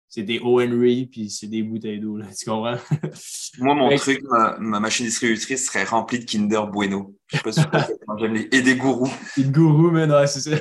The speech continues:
Speaker 2: Non, mais j'ai arrêté le gourou, tu sais, c'est quelque chose que
Speaker 1: Le, le, <laughs> pour les gens qui nous écoutent sur YouTube, qu'on peut voir. <laughs> Simon attend toujours son sponsor de gourou, man, ça serait son plus
Speaker 2: Je
Speaker 1: grand
Speaker 2: leur ai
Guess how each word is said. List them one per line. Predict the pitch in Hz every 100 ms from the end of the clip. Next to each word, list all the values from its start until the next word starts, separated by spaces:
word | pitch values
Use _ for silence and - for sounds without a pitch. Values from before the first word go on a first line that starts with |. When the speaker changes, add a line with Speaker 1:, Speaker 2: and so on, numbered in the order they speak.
| -
Speaker 2:
Non, | 127 131
mais | 123
j'ai | 131
arrêté | 131 127 143
le |
gourou, | 127 127 117 143
tu | 143
sais, | 139
c'est | -
quelque | 113
chose | - 120
que | - 107 98 90 85 85 - _ _ - -
Speaker 1:
Le, | 135 139 147 147 147
le, | 139 -
<laughs> | 151 165 156 - - - _ _ _ _ -
pour | 139
les | 143
gens | 165
qui | 156
nous | 143
écoutent | 143 160
sur | 147
YouTube, | 139 143 143 151 143
qu'on | 135 127
peut | 127
voir. | 123 131 131 127 - 123 -
<laughs> | 151 165 - - - - - - _ _ 127
Simon | - 180 214
attend | 185 160
toujours | 156 156 180
son | 156
sponsor | 147 143 143 156 151
de | 143
gourou, | 127 139 135 139
man, | 147 151
ça | 147
serait | 123 139
son | 131 117
plus | - 127
Speaker 2:
Je | 120
Speaker 1:
grand |
Speaker 2:
leur |
ai | -